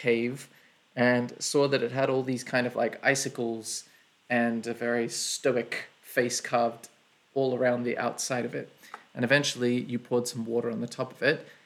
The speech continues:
and a knight arose from the sort of freeze-resistant spring in the northwest corner. And that is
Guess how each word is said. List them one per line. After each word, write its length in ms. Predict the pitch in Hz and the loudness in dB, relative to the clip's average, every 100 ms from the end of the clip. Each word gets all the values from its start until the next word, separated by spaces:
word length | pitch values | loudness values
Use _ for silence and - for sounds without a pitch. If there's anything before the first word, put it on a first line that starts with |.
| _ _ _ | _ _ _
and 420 | 123 120 117 110 - - | 2 4 2 -2 -6 -2
a 340 | 120 117 127 - | 0 0 -4 -6
knight 600 | 127 131 127 123 - - - - | -6 -4 -4 -6 -6 -6 -8 -6
arose 720 | 135 123 127 123 120 120 - _ | -2 0 2 2 -2 -4 -10 _
from 520 | - - 117 117 120 - | -14 -6 -2 -2 -2 -6
the 460 | 131 131 113 113 110 - _ _ - _ _ | -6 -4 -2 -2 -4 -12 _ _ -20 _ _
sort 180 | - 120 | 0 2
of 220 | 113 - - _ _ _ _ _ _ | 2 -2 -16 _ _ _ _ _ _
freeze-resistant 1400 | - - - 135 151 156 151 131 123 127 123 123 123 117 | -16 -16 0 4 4 4 2 2 0 0 0 -2 -2 0
spring 680 | - - - 131 120 113 - | -2 -2 2 2 2 -2 -6
in 260 | - 120 117 | -4 -4 -2
the 360 | 117 113 113 107 - _ _ _ - | -4 -4 -4 -6 -12 _ _ _ -10
northwest 1300 | 120 120 120 117 - - - - 139 131 131 131 - | -2 2 2 0 -6 -20 -20 -20 -8 -4 -2 -2 -6
corner. 500 | - - - - - 139 - - _ _ _ _ _ _ _ | -8 -12 -10 -14 -16 -20 -20 -20 _ _ _ _ _ _ _
And 500 | 127 123 123 123 - - - 127 | 4 4 4 -4 -10 -18 -14 2
that 320 | 127 127 - - | 2 2 -4 -10
is 460 | - 131 131 120 120 | 0 4 4 0 -8